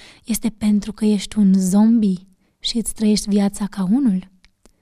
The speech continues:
După o viață întreagă de cercetare, psihologul american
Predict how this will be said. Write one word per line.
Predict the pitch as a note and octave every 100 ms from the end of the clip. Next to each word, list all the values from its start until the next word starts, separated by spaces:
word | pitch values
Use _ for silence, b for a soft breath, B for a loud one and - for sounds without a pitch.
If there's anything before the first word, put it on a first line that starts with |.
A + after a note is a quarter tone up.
| _ _ _ _ _
După | - A3+
o |
viață | G3+ C#4 -
întreagă | C4+ A#3+ G#3+ G#3
de | G#3
cercetare, | - G#3 A#3 - F3+ F#3 G3 _ b b b b
psihologul | - G#3 A#3 C#4 C4+
american | A3 G#3 G3+ - A3 A3+